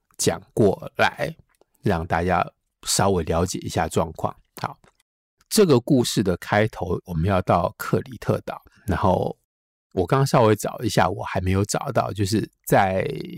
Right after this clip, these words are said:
神话人生的前面有一次，因为惠文有事，所以他就叫我自己录了一集。好，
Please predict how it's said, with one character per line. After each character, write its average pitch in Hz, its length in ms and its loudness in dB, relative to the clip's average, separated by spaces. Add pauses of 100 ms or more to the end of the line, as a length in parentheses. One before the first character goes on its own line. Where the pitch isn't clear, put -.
(180)
神 92 280 0
话 123 180 4
人 90 180 0
生 101 180 0
的 101 100 4
前 - 240 -2
面 92 220 2
有 - 220 0
一 117 80 -2
次， - 320 0
因 104 200 0
为 104 80 4
惠 98 220 2
文 90 220 0
有 - 240 -2
事， 95 320 2
所 92 180 0
以 - 240 -2
他 - 200 -2
就 - 380 -2 (840)
叫 - 240 4
我 - 320 -2
自 - 240 2
己 - 200 -6
录 104 220 2
了 95 80 -2
一 92 140 -4
集。 - 440 -6 (1120)
好， - 320 -4